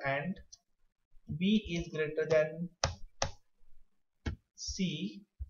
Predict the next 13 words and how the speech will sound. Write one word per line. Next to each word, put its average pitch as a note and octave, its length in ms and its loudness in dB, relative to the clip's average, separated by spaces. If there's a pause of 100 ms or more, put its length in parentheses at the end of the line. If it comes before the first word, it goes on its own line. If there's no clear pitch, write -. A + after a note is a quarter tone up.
(3750)
then E3 360 4 (1700)
I D#3 80 4
can E3+ 220 2
say G3 200 2
that G3 240 6
here F#3+ 340 4 (880)
B F#3 220 6
is D3 80 0
greater, D3 420 4 (3000)
percent D3+ 440 0 (160)
D G3 340 4 (380)
is D#3 460 -4
a D3+ 140 4